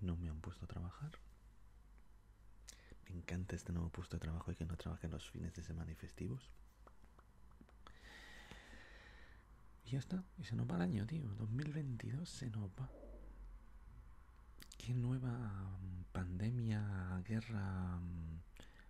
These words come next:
caos, destrucción nos traerá dos mil veintitrés? Apostemos, dejadlo en comentarios. Pues nada, me encanta estar con vosotros y muchas gracias por estar aquí.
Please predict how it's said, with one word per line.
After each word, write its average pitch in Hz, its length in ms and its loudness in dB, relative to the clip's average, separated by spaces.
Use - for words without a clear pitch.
caos, 107 460 4
destrucción 98 680 2
nos 87 160 2
traerá 85 400 2
dos 82 200 0
mil 82 160 0
veintitrés? 82 720 -2
Apostemos, 87 600 -2
dejadlo 98 340 2
en 98 60 2
comentarios. - 760 -6
Pues 113 160 -2
nada, 85 240 0
me 92 120 2
encanta 92 340 2
estar 90 200 -2
con 92 160 4
vosotros 104 520 2
y 107 120 2
muchas 107 560 4
gracias 95 320 2
por 92 140 2
estar 87 220 -2
aquí. 120 280 2